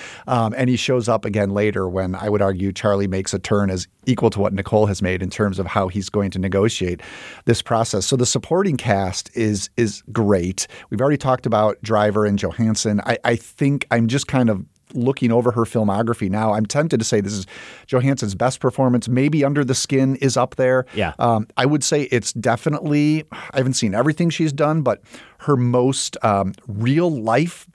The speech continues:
Speaker 1: based performance.
Speaker 2: Yeah.
Speaker 1: I, I don't know if she's done anything as rooted in someone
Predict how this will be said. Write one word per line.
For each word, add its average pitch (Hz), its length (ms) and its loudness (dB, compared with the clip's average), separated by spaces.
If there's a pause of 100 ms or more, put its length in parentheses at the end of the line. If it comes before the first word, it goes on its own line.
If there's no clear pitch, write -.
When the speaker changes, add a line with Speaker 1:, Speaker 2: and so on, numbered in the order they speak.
(180)
Speaker 1:
based 190 600 -2
performance. 226 640 0
Speaker 2:
Yeah. 240 160 2
Speaker 1:
I, 147 200 2
I 143 40 4
don't 156 160 0
know 160 80 2
if 156 80 -2
she's 143 220 0
done 131 320 0 (120)
anything 165 580 0
as 107 220 0
rooted 151 680 0 (420)
in 120 320 2
someone 147 1000 0